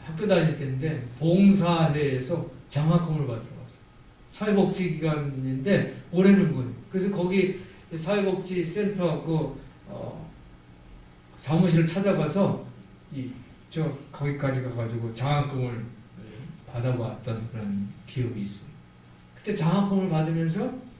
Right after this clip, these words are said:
제 마음속에, 학생이에요, 어려요. 그런데 무슨 생각을 했냐면 "나도 이 다음에 크면", 지금은 뭐 누굴 도울 수가 없잖아요. 그래서 "나도 이 다음에 크면 어려운 아이들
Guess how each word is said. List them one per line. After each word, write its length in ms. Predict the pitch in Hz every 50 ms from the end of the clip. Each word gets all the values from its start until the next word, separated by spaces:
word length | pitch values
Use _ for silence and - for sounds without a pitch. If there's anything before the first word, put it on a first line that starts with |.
| - - - - - -
제 160 | - 151 160
마음속에, 720 | 156 151 151 151 147 139 135 - 143 135 135 131 117 113 - - - - - - - - - -
학생이에요, 560 | - 208 202 - 262 247 220 175 135 120 113
어려요. 400 | 131 160 180 196 180 151 117 - - - - -
그런데 420 | - 151 147 156 - 190 185 185 - - - - -
무슨 280 | 160 156 165 165 247 208
생각을 440 | 196 202 196 196 180 175 175 170
했냐면 580 | 165 151 147 147 170 214 262 262 262 254 - - - - - - - - - - -
"나도 280 | 131 120 127 127 165 170
이 100 | 165 160
다음에 300 | 156 143 139 143 143 139
크면", 280 | - - 143 127 117 -
지금은 580 | - - 240 269 269 277 269 269 262 240 190
뭐 260 | - 202 196 180 143 139
누굴 240 | 147 175 208 196 156
도울 220 | 143 143 190 208
수가 240 | - - 175 - 165
없잖아요. 460 | 131 - - - 190 165 139 113 101 101 117 127 - - - - - - - - - - - - - - - - - - - - - - - - - - - - - - - - - - -
그래서 360 | 202 196 208 240 233 226 196
"나도 220 | 160 160 180 196
이 100 | 196 196
다음에 280 | 202 214 208 208 226 220
크면 480 | - - - 233 262 277 269 - - - - - - - - - - - - - - - -
어려운 340 | 135 151 165 190 202 208 208
아이들 680 | 196 180 170 165 165 160 185 175 147 120 - - -